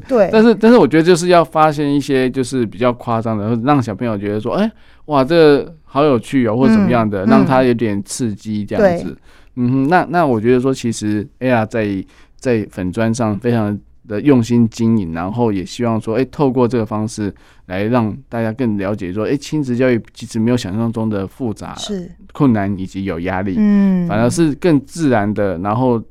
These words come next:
Speaker 2: 把这亲子关系建立好。
Speaker 1: 嗯。
Speaker 2: 那透过就是，就是托婴中心那边的老师的协助，他，
Speaker 1: 嗯。
Speaker 2: 因为他是你的延伸哦，而不是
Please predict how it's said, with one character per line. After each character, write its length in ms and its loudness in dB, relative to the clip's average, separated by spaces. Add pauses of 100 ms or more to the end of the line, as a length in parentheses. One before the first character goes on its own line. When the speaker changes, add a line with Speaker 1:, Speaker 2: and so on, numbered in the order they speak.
(120)
Speaker 2:
把 100 -8
这 140 -2
亲 180 -2
子 80 0
关 180 -4
系 180 -6
建 220 0
立 180 2
好。 260 -14 (140)
Speaker 1:
嗯。 260 -2
Speaker 2:
那 220 2
透 260 0
过 180 2
就 140 -2
是， 420 -2 (240)
就 120 -8
是 260 -4
托 180 -4
婴 80 2
中 140 0
心 100 -6
那 120 0
边 180 0
的 140 -2
老 120 -4
师 120 -12
的 100 0
协 240 -4
助， 400 -2
他， 80 0
Speaker 1:
嗯。 80 2
Speaker 2:
因 80 -4
为 60 2
他 100 4
是 260 -2
你 140 0
的 80 -2
延 320 -6
伸 320 -6
哦， 180 -12 (460)
而 140 -4
不 100 0
是 360 2